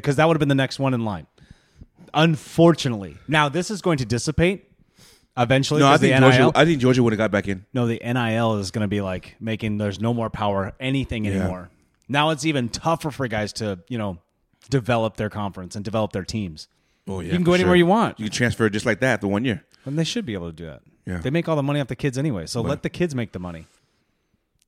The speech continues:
Speaker 1: Hey, it's, it's America, free country, right?
Speaker 2: Oh, I agree. I agree, but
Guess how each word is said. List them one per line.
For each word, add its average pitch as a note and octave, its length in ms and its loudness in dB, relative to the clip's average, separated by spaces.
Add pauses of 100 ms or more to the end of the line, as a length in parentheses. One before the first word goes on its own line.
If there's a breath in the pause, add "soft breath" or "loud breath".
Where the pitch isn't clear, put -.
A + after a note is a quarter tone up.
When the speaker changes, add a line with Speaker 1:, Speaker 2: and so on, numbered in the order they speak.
Speaker 1:
Hey, C#3+ 280 -2 (480)
it's, - 160 -20 (640)
it's A2 100 -14
America, B2 320 0
free C3+ 160 0
country, A#2+ 300 -2
right? A2 160 0
Speaker 2:
Oh, E3+ 60 0
I C#3+ 40 0
agree. F3 320 2 (180)
I B2+ 120 -4
agree, A2+ 260 -2
but - 240 -8